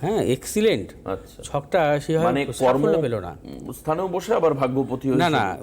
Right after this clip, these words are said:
Speaker 2: হুম।
Speaker 1: সে আপনার রাশিচক্রে যেমন
Speaker 2: হুম।
Speaker 1: কর্মস্থানে বসে আছে,
Speaker 2: আচ্ছা, আচ্ছা।
Speaker 1: ভাব চার্টে
Speaker 2: ও,
Speaker 1: কিন্তু এই
Speaker 2: রাশি যাচ্ছে।
Speaker 1: বুধ,
Speaker 2: হুম।
Speaker 1: বুধ ভাগ্যভাবে স্বক্ষেত্রে বসে আছে।
Speaker 2: বাহ, বাহ।
Speaker 1: হ্যাঁ, অর্থাৎ বুধের মহাদশা কিন্তু ওকে নিরাশ করবে না,
Speaker 2: আচ্ছা।
Speaker 1: আশা করি।
Speaker 2: বেশ,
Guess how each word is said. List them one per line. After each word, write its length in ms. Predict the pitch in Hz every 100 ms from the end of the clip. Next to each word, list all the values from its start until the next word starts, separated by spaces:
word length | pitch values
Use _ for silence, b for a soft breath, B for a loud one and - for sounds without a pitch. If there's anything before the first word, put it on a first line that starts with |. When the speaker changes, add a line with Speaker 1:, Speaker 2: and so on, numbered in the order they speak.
| 101
Speaker 2:
হুম। 340 | 113 104 107 104
Speaker 1:
সে 200 | - 107
আপনার 240 | 113 135
রাশিচক্রে 640 | 110 107 151 156 165 180
যেমন 160 | 170 165
Speaker 2:
হুম। 100 | 160
Speaker 1:
কর্মস্থানে 600 | 135 139 180 185 175 175
বসে 240 | 120 -
আছে, 220 | 104 98
Speaker 2:
আচ্ছা, 240 | 156 269 90
আচ্ছা। 220 | 80 - -
Speaker 1:
ভাব 300 | 101 101 160 -
চার্টে 280 | - 208 226
Speaker 2:
ও, 20 |
Speaker 1:
কিন্তু 180 | 254 -
এই 120 | -
Speaker 2:
রাশি 180 | 170 156
যাচ্ছে। 100 | 127
Speaker 1:
বুধ, 300 | 226 185 110 - -
Speaker 2:
হুম। 160 | 113 101
Speaker 1:
বুধ 220 | 127 202 139
ভাগ্যভাবে 540 | 123 190 220 226 233
স্বক্ষেত্রে 440 | - 220 - 196
বসে 220 | 160 117 95
আছে। 200 | 85 175
Speaker 2:
বাহ, 180 | 180 123 - - - - _ _
বাহ। 260 | 120 120 170
Speaker 1:
হ্যাঁ, 120 | 233
অর্থাৎ 420 | - - - 185
বুধের 300 | 147 185 220
মহাদশা 400 | 196 202 208 233
কিন্তু 180 | 214 214
ওকে 120 | 214
নিরাশ 400 | 170 175 196 185
করবে 260 | - 87 76
না, 100 | - -
Speaker 2:
আচ্ছা। 320 | - 90 -
Speaker 1:
আশা 200 | 175 160
করি। 220 | 117 92 - -
Speaker 2:
বেশ, 180 | 110